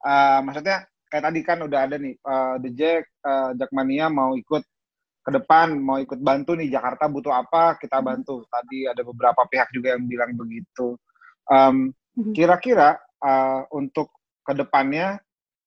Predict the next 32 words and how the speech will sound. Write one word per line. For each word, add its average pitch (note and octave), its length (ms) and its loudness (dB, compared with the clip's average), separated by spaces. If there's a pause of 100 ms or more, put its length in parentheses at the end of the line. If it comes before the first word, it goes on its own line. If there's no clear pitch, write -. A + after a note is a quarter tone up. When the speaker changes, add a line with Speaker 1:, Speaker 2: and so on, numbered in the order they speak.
(120)
Speaker 1:
eh, C3+ 240 0
gimana E3 400 0
nih, F3+ 160 -6
eh, C#3 400 -2
Pemprov C#3+ 480 0
bisa, C3+ 480 0
tadi E3 240 0
Mas D#3+ 240 0
Fadlu D#3 160 2
sempat D#3+ 240 -4
sampaikan, D3 640 2 (400)
nanti D3+ 160 -4
bisa D#3 240 -2
kolaborasi, D3 560 0
ikut D3+ 80 -6
bangun C#3+ 480 -4
kampung, D3+ 480 0
bangun C#3 480 -2 (160)
rumah, D#3+ 400 -2
bangun, C#3 480 0
eh, - 560 -10
Speaker 2:
Hmm. D3+ 80 0
Speaker 1:
U D3+ 80 2
M D3+ 160 2
K D#3 240 4
M D#3+ 240 -2
gitu. C#3 320 -8
Kira-kira F3+ 400 0
sustainability D3+ 720 -6
ke D3 80 -10
depan, F#3 480 -2 (560)
eh, C3+ 500 2